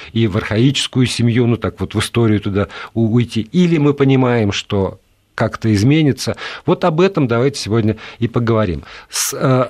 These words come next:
с-, у вас, как у профессионалов, есть, безусловно, свои представления о, э, том, что такое детство сегодня в начале, э, двадцать первого века и как, как общество взаимодействует, и взаимодействует ли осознанно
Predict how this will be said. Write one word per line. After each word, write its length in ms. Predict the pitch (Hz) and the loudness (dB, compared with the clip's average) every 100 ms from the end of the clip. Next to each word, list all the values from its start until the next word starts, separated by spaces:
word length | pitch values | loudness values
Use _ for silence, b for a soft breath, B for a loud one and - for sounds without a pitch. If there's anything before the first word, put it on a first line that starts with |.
| - - | -6 -18
с-, 220 | - - | -18 -6
у 80 | 143 | 0
вас, 340 | 135 180 196 - | 2 4 0 -2
как 260 | 147 139 | -4 -2
у 60 | 135 | -2
профессионалов, 800 | 135 123 - 151 208 254 196 - | 0 -2 0 0 2 2 0 -2
есть, 380 | 131 147 139 - | 0 2 2 0
безусловно, 580 | 101 110 - 190 202 139 | -2 -2 0 0 2 0
свои 260 | - 131 | 0 0
представления 880 | 151 104 - 107 101 135 170 147 113 - | 0 -4 -4 0 2 2 4 2 0 -2
о, 340 | 110 131 127 - | 0 2 0 -2
э, 300 | 101 92 87 _ | -2 -2 -4 _
том, 320 | 127 135 135 | 0 0 -2
что 320 | - - - 143 | -8 -6 -2 -2
такое 560 | 104 - 117 113 98 - | -2 -2 0 0 -2 -4
детство 640 | 101 131 - - - 87 | 0 0 0 -10 -6 -6
сегодня 400 | - 110 127 101 | -4 -2 0 0
в 20 | 92 | 0
начале, 460 | 98 - 90 80 B B B B | -2 -2 -4 -4 B B B B
э, 180 | 85 82 | -2 -2
двадцать 320 | 87 95 - | 0 -2 -2
первого 300 | 110 117 131 | -2 0 2
века 340 | 180 233 143 - B B - | 2 2 0 -4 B B 0
и 320 | 139 143 - - | 2 2 -2 -12
как, 400 | - 175 175 - _ _ _ _ _ _ _ - | -2 0 -2 -8 _ _ _ _ _ _ _ -4
как 300 | 143 143 143 | -4 0 -2
общество 420 | 139 123 - 113 | -2 -4 -2 -2
взаимодействует, 880 | 104 123 120 117 123 117 - 85 95 | 2 2 2 0 -2 -2 -6 -8 -4
и 20 | |
взаимодействует 760 | 101 101 98 120 - 107 101 104 | 0 0 2 0 0 -2 0 0
ли 80 | |
осознанно 800 | 101 - 127 110 98 95 82 78 | 0 0 -2 0 0 0 -2 -6